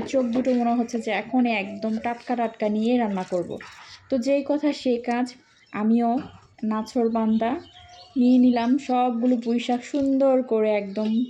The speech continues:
নিজের হাতে উঠিয়ে একটা একটা করে উঠিয়ে নিলাম। পুঁই শাকগুলো এত সুন্দর লাগছে আমার কাছে,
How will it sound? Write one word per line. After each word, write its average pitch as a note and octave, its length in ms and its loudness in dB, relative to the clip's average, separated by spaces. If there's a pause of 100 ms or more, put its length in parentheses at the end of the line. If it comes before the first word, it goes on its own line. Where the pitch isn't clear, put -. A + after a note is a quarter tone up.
(380)
নিজের A#3 480 2
হাতে A3+ 460 -2
উঠিয়ে A3 420 -2 (760)
একটা A#3 320 -6
একটা A3+ 240 -4
করে A#3+ 240 0
উঠিয়ে A3+ 300 0
নিলাম। G3 280 -4 (760)
পুঁই B3+ 180 0
শাকগুলো C4 420 -2 (160)
এত B3+ 200 -4
সুন্দর D4+ 460 0
লাগছে A3+ 460 -4
আমার G#3+ 280 0
কাছে, G3 240 -6